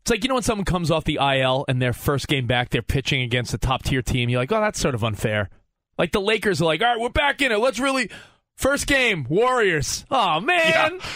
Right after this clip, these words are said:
Speaker 1: Like, they couldn't have started against, like, the Kings or something? <laughs>
Speaker 2: This version of the Laker, <laughs> this, uh, this version of the Lakers, their real test is gonna be Sunday against the Trailblazers.
Speaker 1: Exactly. Um, you know what? You, you, you do wonder.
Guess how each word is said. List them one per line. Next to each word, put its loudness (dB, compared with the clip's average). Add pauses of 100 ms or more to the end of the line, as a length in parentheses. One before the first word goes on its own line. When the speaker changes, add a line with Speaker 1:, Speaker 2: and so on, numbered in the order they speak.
Speaker 1:
Like, 2
they 2
couldn't 0
have 0
started 0
against, 0
like, 0
the -2
Kings 0
or 2
something? 0 (100)
<laughs> 0
Speaker 2:
This 2
version 2
of 2
the 2
Laker, 2 (240)
<laughs> -6 (460)
this, 0
uh, 2 (260)
this 0
version 2
of 0
the 2
Lakers, 0
their 2
real 2
test 0
is 0
gonna 0
be 0
Sunday 2
against 0
the 0
Trailblazers. -2
Speaker 1:
Exactly. -2 (220)
Um, 0 (720)
you 0
know 2
what? 0
You, 0
you, -4 (160)
you 0
do 0
wonder. 0